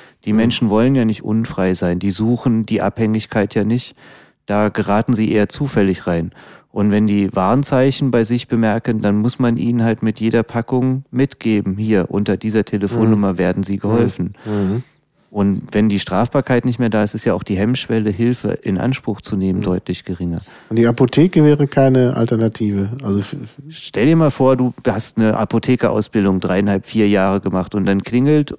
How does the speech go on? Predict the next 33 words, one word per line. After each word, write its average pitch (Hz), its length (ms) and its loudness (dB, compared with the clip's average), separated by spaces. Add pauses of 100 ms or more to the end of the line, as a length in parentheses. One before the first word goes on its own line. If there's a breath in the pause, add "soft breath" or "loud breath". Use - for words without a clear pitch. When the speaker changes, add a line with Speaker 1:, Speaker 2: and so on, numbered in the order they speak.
Speaker 1:
frühs - 320 -2
um 113 140 2
drei 107 380 0
einer 123 300 2
an 110 140 0
der 107 80 2
Nachtapothekentür 120 1120 -2 (300 loud breath)
und 117 100 -2
sagt, 101 200 0
„Ich - 120 -4
hätte 120 140 0
gern 110 200 4
für - 120 -2
einen 107 100 2
Fünfer 120 400 0
was 107 160 0
zu 104 100 -6
kiffen.“ - 380 -8 (720 soft breath)
Speaker 2:
Ja, 113 180 4
nee, 127 200 6
ich 120 140 2
meinte 127 220 4
jetzt 123 220 2
nicht 120 160 2
für, 113 260 4
für, 104 560 0
also, 98 180 -2
äh, 92 340 -4
Cannabis 113 580 0
scheint 107 200 -2
ja 107 80 0
nun 101 200 -2
wirklich, 104 340 -2